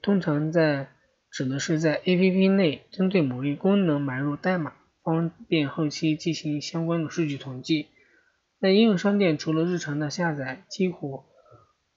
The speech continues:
注册之外，还需要针对性的做哪些数据统计呢？嗯，这里针对后期进行优化分析，还需要做的重点数据统计，嗯，就有商店的分类排名，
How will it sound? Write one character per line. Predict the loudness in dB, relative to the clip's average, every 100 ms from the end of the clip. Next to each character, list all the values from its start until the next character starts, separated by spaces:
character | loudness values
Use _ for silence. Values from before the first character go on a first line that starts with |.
| _
注 | 0 0
册 | 0 2 2
之 | 2 2
外， | 4 2 0 _ _ -6
还 | 0 0
需 | 0 0
要 | 2
针 | 2 0 2
对 | 4 2 -2 -8 _ _
性 | -4 0 0
的 |
做 | 2 -2
哪 | -2 -2
些 | -2
数 | 0 2
据 | 0
统 | -2 -4
计 | 0 2
呢？ | 2 0 -6 _ _ _ _ _ _ -4
嗯， | -2 0 0
这 | 4 6
里 | 6 0 -4 -4
针 | 0 2
对 | 2
后 | 2 0
期 | 0 0 2 2
进 | 0 -2
行 | 0 0 2
优 | 0
化 | 0 -2
分 | 0 -2
析， | 0
还 | -4 -4 -6
需 | -2 0
要 | 0
做 | 0 0
的 | 0
重 | -2 -2
点 | -2 -4
数 | -2
据 | -2
统 | -4 -8 -2
计， | 0 0 -2 _ _ _ _ _ _ -6
嗯， | -2 -2 -4
就 | 0 2
有 | 2 -2 -10 _ _ _ -8
商 | -2 2
店 | 2 2 0
的 | -4
分 | -2 0 2
类 | 2
排 | 0 -2
名， | 0 0 -2